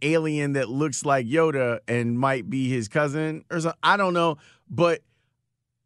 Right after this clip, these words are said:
I'm just stuck. I'm sitting here stuck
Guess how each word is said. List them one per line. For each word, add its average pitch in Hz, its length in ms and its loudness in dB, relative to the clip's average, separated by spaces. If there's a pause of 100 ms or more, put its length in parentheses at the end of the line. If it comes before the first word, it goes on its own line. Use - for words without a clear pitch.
(240)
I'm 165 320 4
just 196 380 -4
stuck. 190 460 0 (500)
I'm 151 420 0
sitting 180 300 -10
here 180 260 -4
stuck 175 500 -2